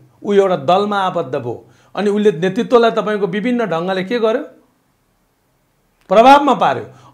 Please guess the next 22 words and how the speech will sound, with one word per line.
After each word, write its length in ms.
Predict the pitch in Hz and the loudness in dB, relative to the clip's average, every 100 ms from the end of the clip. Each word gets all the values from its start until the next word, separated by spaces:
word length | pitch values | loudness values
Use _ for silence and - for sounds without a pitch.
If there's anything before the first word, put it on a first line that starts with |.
| 226 | -2
अनि 140 | 302 | 0
ऊ 160 | 294 269 | -2 -6
त्यसबाट 440 | - 240 214 208 202 | -4 -4 0 -2 -2
आएको 320 | 160 170 185 170 | -2 0 -2 -6
मान्छेले 420 | 139 143 139 131 | -10 -10 -10 -10
देश 400 | 95 123 123 - | -10 -12 -12 -14
चलाउँदैन। 520 | 113 123 160 175 139 - - _ _ _ _ _ _ _ _ _ _ _ 123 | -14 -12 -12 -12 -14 -18 -20 _ _ _ _ _ _ _ _ _ _ _ -4
देश 240 | 196 190 | -4 -2
चलाउनलाई 500 | 180 170 156 160 185 - - _ _ _ _ 123 | -4 -4 -4 -6 -6 -10 -20 _ _ _ _ -10
लामो 360 | 135 196 240 | -6 -2 -2
इतिहास, 480 | 226 208 208 190 - 160 | -2 -2 -4 -4 -10 -6
उसले 140 | 170 | -4
इतिहास 480 | 170 165 190 196 190 123 - | -4 -2 0 0 -2 -14 -8
बेहोरेको 440 | 139 156 185 196 196 | 0 2 4 2 -2
हुनु 140 | 175 | -4
पर्यो, 280 | 185 196 208 - _ _ _ _ _ _ | -4 -4 -6 -14 _ _ _ _ _ _
वर्तमानको 560 | 120 165 196 202 208 190 | -2 0 0 -2 -2 -2
अभ्यास 420 | 202 160 196 190 | -4 -2 -2 -2
उसको 180 | 190 143 | -6 -8
सन्तुलित 500 | 123 170 185 220 208 | -6 -4 -2 -4 -2
हुनु 160 | 196 202 | -4 -2
पर्यो, 340 | 208 208 208 | -2 -2 -4